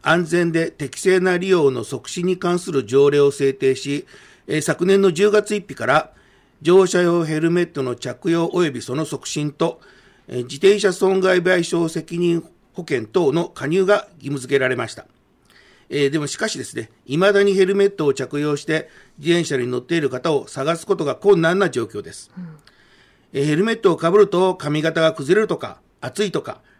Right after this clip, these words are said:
Speaker 1: 格好悪いなどの理由でヘルメットを着用しない方が多いと聞いています。えー、しかしですね、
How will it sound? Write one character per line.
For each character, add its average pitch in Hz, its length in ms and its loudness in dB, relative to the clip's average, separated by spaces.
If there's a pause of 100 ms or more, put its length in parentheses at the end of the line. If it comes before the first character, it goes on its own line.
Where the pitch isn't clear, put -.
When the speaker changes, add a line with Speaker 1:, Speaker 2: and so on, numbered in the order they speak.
Speaker 1:
格 - 260 -8
好 165 120 0
悪 170 200 4
い 160 80 0
な 190 120 2
ど 170 120 -2
の 139 80 -2
理 139 100 -4
由 175 160 4
で 185 340 -2
ヘ 147 120 -8
ル 165 80 0
メ 190 100 2
ッ 196 40 0
ト 151 200 0
を 127 60 0
着 143 220 -6
用 180 140 2
し - 140 -8
な 190 60 2
い 165 60 -2
方 131 200 -6
が 117 140 -8
多 214 160 2
い 190 40 -8
と 147 80 -4
聞 - 160 -14
い 104 40 -16
て 110 80 -8
い - 40 -4
ま 104 100 -12
す。 - 200 -20 (840)
え 131 200 0
ー、 123 40 -2
し - 80 -8
か 226 120 -4
し 220 100 -6
で 127 80 -10
す - 100 -16
ね、 101 180 -14